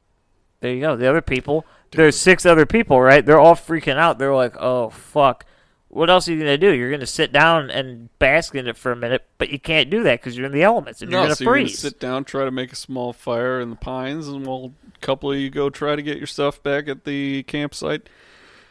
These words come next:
Speaker 2: and they freeze. But this, but the injuries, dude, I don't think they inflicted it on each other. There was nothing outward. It was all
Speaker 1: Yeah.
Speaker 2: inward. Like,
Speaker 1: That is
Speaker 2: their chests
Speaker 1: strange.
Speaker 2: were caved in. There wasn't even a fucking bruise.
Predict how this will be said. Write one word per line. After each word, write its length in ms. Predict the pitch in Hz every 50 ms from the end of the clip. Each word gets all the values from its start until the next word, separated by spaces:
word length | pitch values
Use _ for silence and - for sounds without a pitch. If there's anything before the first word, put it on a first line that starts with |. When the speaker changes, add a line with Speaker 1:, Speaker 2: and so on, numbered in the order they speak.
| _ _ -
Speaker 2:
and 140 | 143 143 143
they 40 | 131
freeze. 560 | 120 - 135 123 101 90 82 - - - - - _ _ _ _ _ _ _ _ _ _ _ _ _ _ -
But 180 | 226 220 -
this, 200 | - 247 220 - 214 202 196 185
but 180 | 208 214 -
the 120 | 233 208 -
injuries, 480 | 233 247 254 233 220 214 165 127 110 107
dude, 260 | 127 139 160 185 - -
I 100 | - 208
don't 280 | 202 - 214 202 208 -
think 200 | - 214 175 -
they 320 | - 175 175 175 170 - - _ _ _ _ _ -
inflicted 500 | - 160 151 - - 196 202 - 196 165
it 80 | 160 165
on 140 | 165 165 170
each 180 | 160 - -
other. 300 | 196 214 220 202 104 - _ _ _
There 100 | 165 180
was 160 | 196 190 160
nothing 480 | 165 180 180 175 175 - 196 185 185 156
outward. 560 | 151 165 175 185 - - 135 113 92 87 - _ -
It 60 | 147
was 160 | 151 156 160
all 140 | 160 160 165
Speaker 1:
Yeah. 280 | 151 151 147 147 139 123 143
Speaker 2:
inward. 540 | 147 151 160 165 156 135 104 85 - - _ _ -
Like, 160 | 139 139 131
Speaker 1:
That 140 | 151 151 147
is 100 | 160 160
Speaker 2:
their 120 | 160 165 151
chests 380 | - 151 143 170 160 - 117 117
Speaker 1:
strange. 160 | 165 160 135
Speaker 2:
were 20 | -
caved 320 | 151 151 156 143 139 143
in. 220 | 147 143 135 123 - -
There 100 | 160 170
wasn't 240 | 170 156 147 160
even 140 | 160 151 147
a 60 | 135
fucking 360 | - - 151 147 143 151 139 120
bruise. 600 | 123 131 143 147 147 131 113 101 - - -